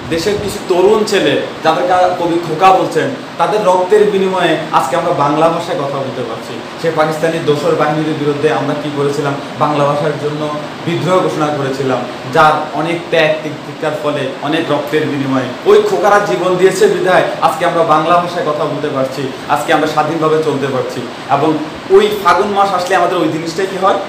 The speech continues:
মনে পড়ে। কবি সেই জিনিসটাই মনে পড়ে। তিনি গাছের ডালে, আড়ালে এবং ওই গাছের সবুজগুলো দেখে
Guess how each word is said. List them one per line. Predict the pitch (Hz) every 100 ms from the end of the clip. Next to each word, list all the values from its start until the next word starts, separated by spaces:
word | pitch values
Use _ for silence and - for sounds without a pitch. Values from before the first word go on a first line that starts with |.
| 151
মনে | 160 165 147
পড়ে। | 151 135
কবি | 160 156
সেই | 185 165
জিনিসটাই | 165 165 170 156
মনে | 143 131
পড়ে। | 131 123 120 -
তিনি | 156 165 175 - - - 147
গাছের | - 190 175 156
ডালে, | 151 156 147 - -
আড়ালে | 156 156 151 135 131 -
এবং | 147 131 -
ওই | 190
গাছের | 180 175 214
সবুজগুলো | - 196 196 220 190 208
দেখে | 185 180